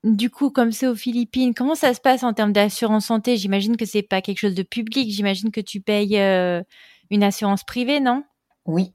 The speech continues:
Speaker 2: tout à fait. Nous, on est avec une assurance
Speaker 1: Ouais.
Speaker 2: avec le travail de Mikio, alors c'est Cigna. Et puis, euh, oui, tout à fait. Mm,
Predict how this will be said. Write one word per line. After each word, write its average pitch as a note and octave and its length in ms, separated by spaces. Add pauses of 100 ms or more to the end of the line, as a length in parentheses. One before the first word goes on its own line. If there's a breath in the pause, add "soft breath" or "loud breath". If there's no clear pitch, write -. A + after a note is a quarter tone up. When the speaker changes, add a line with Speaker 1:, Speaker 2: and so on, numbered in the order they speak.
Speaker 2:
tout - 180
à F3+ 60
fait. - 260
Nous, F#3+ 140
on F#3+ 160
est F3+ 80
avec E3+ 240
une F3+ 80
assurance G3+ 240
Speaker 1:
Ouais. F#3+ 200
Speaker 2:
avec D#3 240
le E3 60
travail F#3 280
de G3 80
Mikio, F3+ 420
alors F3+ 180
c'est - 140
Cigna. F3+ 640 (480 loud breath)
Et E3 220
puis, F3+ 640
euh, D#3+ 680
oui, F3+ 140 (100)
tout - 220
à F3+ 60
fait. F#3 240 (560)
Mm, F#3+ 160